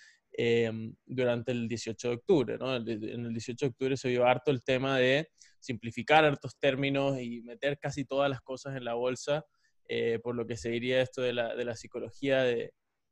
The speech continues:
de, de las masas, de, de simplemente ser parte de, de un movimiento, ¿no? O sea,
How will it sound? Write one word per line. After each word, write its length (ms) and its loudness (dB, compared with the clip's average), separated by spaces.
de, 400 -4
de 200 -2
las 200 -2
masas, 520 2
de, 220 -4
de 120 -6
simplemente 580 -2
ser 260 -4
parte 300 0
de, 200 2
de 140 -4
un 180 -2
movimiento, 680 -2
¿no? 80 -18
O 100 -10
sea, 300 -4